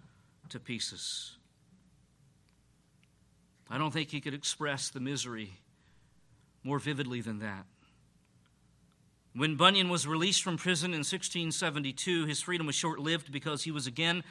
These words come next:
arrested and imprisoned in sixteen seventy-five, and during this second imprisonment is when he began to write The Pilgrim's Progress. As a man who suffered greatly in his own life, John Bunyan understood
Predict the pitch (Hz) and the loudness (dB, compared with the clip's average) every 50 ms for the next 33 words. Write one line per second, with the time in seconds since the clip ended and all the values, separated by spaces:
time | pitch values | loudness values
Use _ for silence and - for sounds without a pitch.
0 | - - - - - - 135 135 143 160 170 165 - - 185 165 170 151 151 143 | -18 -20 -18 -16 -10 -4 -2 0 4 4 4 4 4 2 0 0 0 0 0 0
1 | 135 131 - 185 175 151 143 160 160 151 139 135 - 175 160 - - - 156 147 | 0 0 0 0 0 0 0 -2 -2 -2 -2 -4 -6 -6 -6 -8 -4 -2 -2 0
2 | 135 - - 156 135 131 123 120 - - 170 165 165 165 170 170 165 - - - | 0 0 0 0 0 0 -4 -6 0 4 6 8 10 8 8 6 4 0 -6 -14
3 | - - - - 143 147 147 139 147 170 175 175 175 175 160 139 156 143 - - | -16 -14 -10 0 2 2 2 6 6 8 8 8 8 6 4 2 2 2 2 4
4 | 202 190 190 190 185 165 160 151 139 - 160 165 143 - 151 156 160 147 147 123 | 4 4 4 4 2 2 2 0 -2 0 2 2 2 2 2 0 0 0 -2 -2
5 | 135 160 160 160 156 139 139 135 160 170 170 156 151 143 135 131 131 135 - - | 0 0 2 2 2 0 2 4 4 4 4 2 2 4 6 6 4 4 -2 -12
6 | - - - - - 123 - - 170 147 127 127 120 117 - - 147 127 120 110 | -18 -18 -18 -14 -14 -10 0 2 2 2 2 0 -4 -4 -4 -4 -2 -2 -2 -2
7 | 98 95 80 - - - - - - - - - _ _ _ _ _ _ _ _ | -4 -8 -14 -12 -14 -14 -14 -14 -14 -16 -20 -20 _ _ _ _ _ _ _ _
8 | _ _ - - _ _ _ _ _ _ _ _ _ _ _ _ _ _ _ _ | _ _ -20 -20 _ _ _ _ _ _ _ _ _ _ _ _ _ _ _ _
9 | _ _ - _ _ _ _ _ _ - 127 135 147 175 180 196 202 220 220 196 | _ _ -20 _ _ _ _ _ _ -4 -2 4 4 6 12 12 12 12 12 12
10 | 202 208 185 - - 220 202 - 208 170 135 127 160 185 202 226 202 208 196 190 | 10 6 6 8 10 10 10 10 4 2 2 6 8 8 8 10 8 4 4 4
11 | 175 170 160 175 185 180 170 160 165 180 190 202 202 185 143 123 110 165 180 185 | 4 4 4 4 4 4 6 10 12 12 12 12 10 6 2 0 2 4 6 6
12 | 190 196 202 208 214 214 - - - 190 - 117 113 170 185 196 202 202 202 208 | 8 8 6 4 4 0 -6 -10 -14 -12 -10 2 6 8 8 10 10 8 4 4
13 | - 190 190 180 180 175 - - - - - 196 196 208 214 220 185 - | 4 2 2 2 4 4 6 6 4 4 6 6 6 8 8 6 4 2